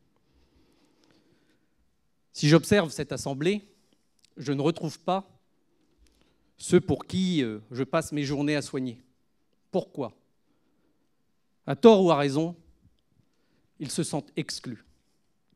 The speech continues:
À tort ou à raison, ils ne pensent pas être audibles, peut-être parce qu'ils manquent de mots. Pourquoi on a décidé d'essayer d'inventer une nouvelle façon d'apprendre ?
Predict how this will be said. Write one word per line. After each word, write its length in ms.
À 80
tort 280
ou 80
à 60
raison, 340
ils 120
ne 140
pensent 360
pas 200
être 180
audibles, 500
peut-être 480
parce 220
qu'ils 180
manquent 260
de 80
mots. 240
Pourquoi 760
on 100
a 80
décidé 600
d'essayer 760
d'inventer 760
une 160
nouvelle 240
façon 300
d'apprendre ? 420